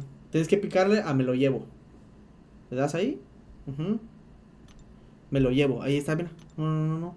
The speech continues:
Ahí lo pasaste. Pícale. Nada más una vez. Ahí está. Ahí también "me lo llevo". Eso. Ahora sí.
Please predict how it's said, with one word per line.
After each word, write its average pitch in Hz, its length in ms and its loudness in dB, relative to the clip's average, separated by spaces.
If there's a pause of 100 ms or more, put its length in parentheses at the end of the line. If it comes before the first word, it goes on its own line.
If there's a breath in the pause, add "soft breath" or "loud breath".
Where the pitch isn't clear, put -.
(260)
Ahí 135 120 0
lo 151 100 2
pasaste. 139 360 -4
Pícale. 143 380 -2 (800 soft breath)
Nada 151 60 -2
más 202 160 2
una 226 140 2
vez. 196 220 -2 (540)
Ahí 131 80 -2
está. 135 180 -4 (140)
Ahí 165 140 -2
también 214 340 0
"me 147 80 0
lo 139 100 2
llevo". 135 220 4 (320)
Eso. 127 580 0 (420 soft breath)
Ahora 165 260 8
sí. 139 260 4